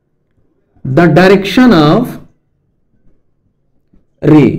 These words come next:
इनको क्या लिया जाएगा? Negative। तो पहले समझो रे का direction का क्या मतलब और उसके against का क्या मतलब है। तो जैसे mirror है ना,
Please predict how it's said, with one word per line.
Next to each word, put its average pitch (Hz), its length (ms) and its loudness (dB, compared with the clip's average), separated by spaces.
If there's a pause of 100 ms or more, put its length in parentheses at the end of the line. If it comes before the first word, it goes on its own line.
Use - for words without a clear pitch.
(460)
इनको 156 260 0
क्या 185 160 -2
लिया 185 200 2
जाएगा? 185 320 -2 (320)
Negative। 123 540 -2 (760)
तो 190 60 0
पहले 240 240 2
समझो 262 400 2 (1700)
रे 180 340 0
का 294 180 0
direction 226 500 0
का 277 120 0
क्या 277 180 0
मतलब 277 260 0
और 269 140 2
उसके 233 200 -2
against 220 400 0
का 180 100 -2
क्या 147 160 -2
मतलब 123 280 -4
है। 127 60 -4
तो 156 80 -2
जैसे 214 300 0
mirror 240 360 2
है 180 120 0
ना, 175 340 -4